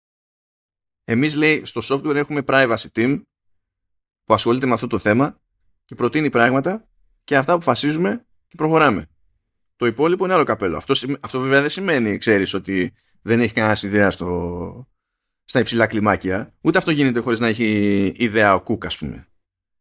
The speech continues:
Νομίζω ότι το ότι το έχει επιτρέψει, έχει επιτρέψει αυτή τη στροφή ο Cook είναι απ' τα χ-, απ' τις χειρότερες εμπνεύσεις που είχε όλα τα χρόνια που είναι στο τιμόνι της εταιρείας. Απ' τις χειρότερες εμπνεύσεις. Ε,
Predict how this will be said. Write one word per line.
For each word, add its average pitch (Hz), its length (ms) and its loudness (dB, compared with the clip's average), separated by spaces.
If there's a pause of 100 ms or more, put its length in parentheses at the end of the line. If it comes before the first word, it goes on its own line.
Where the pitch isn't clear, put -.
Νομίζω 160 380 2
ότι 156 240 -6
το 131 140 0
ότι 110 640 0
το 165 80 4
έχει 170 140 0
επιτρέψει, 101 1000 -2
έχει 135 140 0
επιτρέψει 139 400 0
αυτή 120 140 -6
τη 127 60 -8
στροφή 101 300 -2
ο 107 140 4
Cook 165 280 -4
είναι 165 400 0
απ' 151 180 0 (160)
τα 123 140 0
χ-, - 280 -12
απ' 127 160 -14
τις 131 140 -6
χειρότερες 156 600 0
εμπνεύσεις 147 380 0
που 143 120 -4
είχε 165 380 -2
όλα 160 220 2
τα 156 120 -2
χρόνια 151 260 0
που 139 120 -2
είναι 135 200 2
στο 120 220 -2
τιμόνι 117 260 2
της 113 100 -4
εταιρείας. 95 380 -4
Απ' 104 80 -6
τις - 100 -12
χειρότερες 151 380 2
εμπνεύσεις. 107 520 -4 (840)
Ε, 107 500 2